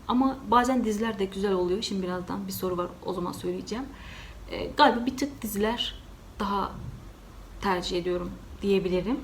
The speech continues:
Bir diğer sorumuz on dokuz. Kitaptan daha güzel olduğunu düşündüğünüz bir film ya da dizi uyarlaması.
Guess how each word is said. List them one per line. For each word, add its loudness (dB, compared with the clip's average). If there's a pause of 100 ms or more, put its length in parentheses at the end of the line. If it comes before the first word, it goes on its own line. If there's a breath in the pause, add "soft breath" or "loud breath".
(580 loud breath)
Bir 10
diğer 10
sorumuz 2
on 4
dokuz. -2
Kitaptan 2
daha 6
güzel 2
olduğunu 4
düşündüğünüz 2
bir 2
film 0
ya 0
da 0
dizi -2
uyarlaması. 0